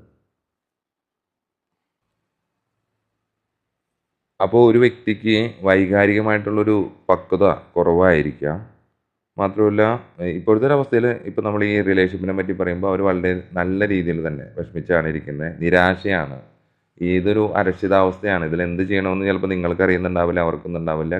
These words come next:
കമ്മ്യൂണിക്കേറ്റ് ചെയ്യാൻ പറ്റുന്നുണ്ടാകില്ല, ഫോൺ ഉണ്ടാകില്ല, അല്ലെങ്കിൽ ഇപ്പോഴും അവർ കൺഫ്യൂഷൻ ആയിട്ടിരിക്കുകയായിരിക്കാം. അവരൊരു എന്താ പറയുക, നിങ്ങൾ മാത്രം, ഒരാൾ മാത്രമായിരിക്കും ഒരു സ്പിരിച്വൽ വേയിലേക്കൊക്കെ വരുന്നത്. അങ്ങനെ മറ്റേ ആൾ ഇപ്പോൾ ഒരു ടിൻ ഫ്ലെയിം ആണെങ്കിലും അത്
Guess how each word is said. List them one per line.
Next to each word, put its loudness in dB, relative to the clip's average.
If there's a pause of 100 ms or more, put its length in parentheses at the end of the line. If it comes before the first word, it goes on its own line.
കമ്മ്യൂണിക്കേറ്റ് -4
ചെയ്യാൻ -4
പറ്റുന്നുണ്ടാകില്ല, -6 (140)
ഫോൺ -6 (100)
ഉണ്ടാകില്ല, -6 (800)
അല്ലെങ്കിൽ 0
ഇപ്പോഴും 2
അവർ 0 (120)
കൺഫ്യൂഷൻ -8 (100)
ആയിട്ടിരിക്കുകയായിരിക്കാം. -4 (220)
അവരൊരു -2
എന്താ -4
പറയുക, -4 (160)
നിങ്ങൾ -6 (100)
മാത്രം, -2 (240)
ഒരാൾ 0 (100)
മാത്രമായിരിക്കും -2
ഒരു -10
സ്പിരിച്വൽ -6
വേയിലേക്കൊക്കെ -4
വരുന്നത്. -6 (760)
അങ്ങനെ 0 (220)
മറ്റേ -2
ആൾ 0
ഇപ്പോൾ -2
ഒരു 0
ടിൻ -4
ഫ്ലെയിം -2
ആണെങ്കിലും -4
അത് -4